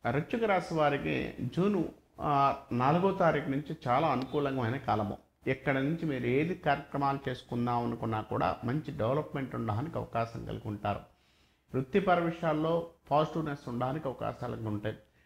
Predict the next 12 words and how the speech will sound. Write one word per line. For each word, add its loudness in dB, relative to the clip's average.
రియల్ 6
ఎస్టేట్ 0
చేసుకుందాం 0
అనుకున్నా 0
కూడా 0
రియల్ 4
ఎస్టేట్ 0
వ్యాపారస్తులకు 0
కానీ, -2
రియల్ 0
ఎస్టేట్‌కు -4
సంబంధించిన -4